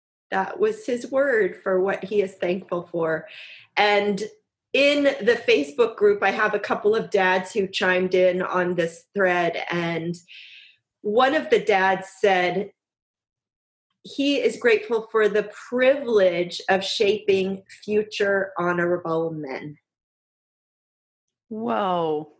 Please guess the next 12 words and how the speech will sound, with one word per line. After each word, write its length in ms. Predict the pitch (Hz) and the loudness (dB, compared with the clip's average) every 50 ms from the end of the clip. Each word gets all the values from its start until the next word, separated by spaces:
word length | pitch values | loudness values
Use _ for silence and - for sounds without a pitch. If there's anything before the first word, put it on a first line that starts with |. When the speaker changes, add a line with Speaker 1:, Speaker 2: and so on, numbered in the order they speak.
| _ 175 | _ -10
Speaker 1:
Yeah. 500 | 170 175 175 175 170 160 151 - - - - - _ _ _ _ _ _ _ _ _ _ _ | -4 -2 0 0 0 0 -2 -4 -6 -6 -10 -18 _ _ _ _ _ _ _ _ _ _ _
Yeah. 400 | 185 185 175 175 - - - 165 - _ _ _ _ | -6 -4 -4 -4 -6 -6 -10 -12 -14 _ _ _ _
Right 300 | - 202 202 208 214 208 - | -2 0 2 2 2 0 0
on. 520 | 170 175 175 175 160 147 143 - 151 160 - _ _ - - - _ _ _ - | -4 -2 -2 0 0 -2 -2 -4 -8 -12 -14 _ _ -20 -20 -20 _ _ _ 0
And 380 | 202 202 202 202 202 202 202 | 2 2 4 2 2 4 4
another 400 | 208 196 196 233 240 240 294 269 | 2 2 4 2 2 2 2 0
dad 360 | - 254 220 208 208 202 196 - - | 2 2 2 2 2 2 0 -4 -4
said 420 | - 226 202 190 185 185 185 - - | 0 2 2 4 4 2 0 -2 -6
his 320 | 196 208 220 208 208 - - _ - | 0 2 4 2 2 0 -4 _ 2
admiration 960 | 208 220 233 240 240 254 269 269 247 240 220 220 220 220 - 247 220 214 208 | 2 2 2 2 0 0 -2 0 4 4 2 2 2 -2 -4 -2 -2 -2 -4
for 200 | - - 214 196 | -2 -2 0 2
me, 640 | 190 190 190 202 220 220 202 170 151 170 185 196 - | 2 2 2 2 2 2 0 0 -2 -4 -8 -8 -10